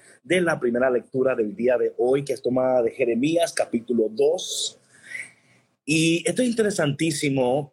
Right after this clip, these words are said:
lo que hoy la palabra de Dios nos ofrece para nosotros, eh, meditar.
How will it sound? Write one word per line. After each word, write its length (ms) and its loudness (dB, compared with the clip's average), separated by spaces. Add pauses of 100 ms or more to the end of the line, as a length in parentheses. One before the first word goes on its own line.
(100)
lo 240 2
que 160 -2
hoy 180 2
la 220 0
palabra 480 0
de 120 0
Dios 400 0
nos 240 -4
ofrece 1000 -2
para 200 0
nosotros, 1000 -2
eh, 560 0
meditar. 840 0